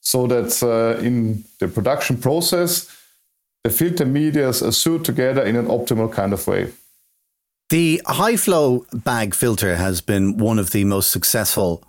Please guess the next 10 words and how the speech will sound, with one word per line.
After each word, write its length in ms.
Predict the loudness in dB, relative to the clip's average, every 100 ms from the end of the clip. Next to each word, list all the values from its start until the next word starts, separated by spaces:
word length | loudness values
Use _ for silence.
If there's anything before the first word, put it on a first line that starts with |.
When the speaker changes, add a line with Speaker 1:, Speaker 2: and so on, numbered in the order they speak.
| _
Speaker 2:
filters 540 | -6 0 0 0 -2 -2
over 180 | -2 0
the 100 | 0
last, 380 | 0 -2 -4 -6 -2
ooh, 200 | 0 0 -4 -20 _ _ _
nearly 260 | 0 2 2
fifty 340 | 0 0 2
years, 360 | 2 4 2 4
maybe. 460 | 4 4 4 2 -2 -20 -20 _ -6
Um, 460 | -2 2 2 0